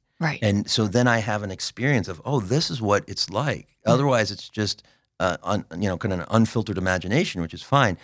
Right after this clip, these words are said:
Speaker 2: but you wanna see what's that like. So you want to visit the seminary.
Speaker 1: Right.
Speaker 2: And then talk to seminarians. And then,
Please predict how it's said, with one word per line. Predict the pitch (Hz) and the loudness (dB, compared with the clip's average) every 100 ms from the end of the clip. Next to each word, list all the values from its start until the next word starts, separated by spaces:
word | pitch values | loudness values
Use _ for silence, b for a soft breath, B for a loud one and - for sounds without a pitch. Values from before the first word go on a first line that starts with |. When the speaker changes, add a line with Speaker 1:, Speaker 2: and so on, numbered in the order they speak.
| b - | b -4
Speaker 2:
but | 101 | 2
you | |
wanna | 110 104 | 4 2
see | 101 - 135 131 120 | -2 -2 2 2 2
what's | - 98 95 - | -4 -10 -6 -4
that | 92 | -2
like. | 92 113 | -2 -2
So | - | -2
you | 98 | -4
want | 101 104 123 117 | -2 -4 -6 -6
to | 110 | -4
visit | 95 120 147 - - | 0 0 -2 -8 -14
the | - | -10
seminary. | - 82 76 69 - - | -8 -8 -12 -12 -12 0
Speaker 1:
Right. | 175 165 | 2 4
Speaker 2:
And | 104 | 4
then | 110 113 | 4 4
talk | 117 113 - | 4 2 0
to | |
seminarians. | 98 - 104 95 98 110 104 95 | -6 -6 -8 -6 -2 0 0 0
And | 117 | 4
then, | 139 127 | 4 4